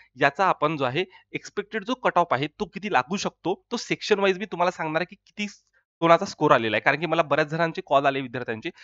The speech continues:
अ, त्यांनी मला सांगितले की आमचा स्कोर एवढा येत आहे, एवढा येत आहे. तर अंदाजे स्कोर माझ्यासमोर बऱ्याच जणांचे आलेले आहे, परंतु तरी सुद्धा आपण कितीपर्यंत हा कट ऑफ लागू शकतो त्याचा एक अंदाज घेणार आहे. आणि अंदाज याच्यासाठी कारण की अजून आन्सर की यायची आहे मला माहिती आहे, आन्सर की आल्यानंतर तर एक आणखी त्याच्यामध्ये क्लॅरिटी येईल.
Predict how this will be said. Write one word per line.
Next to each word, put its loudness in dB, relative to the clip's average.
अ, 6
त्यांनी 2
मला 2
सांगितले -4
की -4
आमचा 0
स्कोर -4
एवढा 2
येत 0
आहे, 0
एवढा 0
येत 0
आहे. 0
तर 4
अंदाजे 0
स्कोर 0
माझ्यासमोर 2
बऱ्याच 2
जणांचे -2
आलेले 0
आहे, -2
परंतु 0
तरी 0
सुद्धा 4
आपण 2
कितीपर्यंत -2
हा 0
कट 2
ऑफ 4
लागू 6
शकतो -4
त्याचा -2
एक -2
अंदाज 6
घेणार 2
आहे. -6
आणि -4
अंदाज 4
याच्यासाठी -2
कारण 2
की -8
अजून 0
आन्सर 0
की -4
यायची 0
आहे 0
मला 2
माहिती 0
आहे, -4
आन्सर 0
की -4
आल्यानंतर 0
तर -2
एक -4
आणखी 0
त्याच्यामध्ये -6
क्लॅरिटी -2
येईल. -2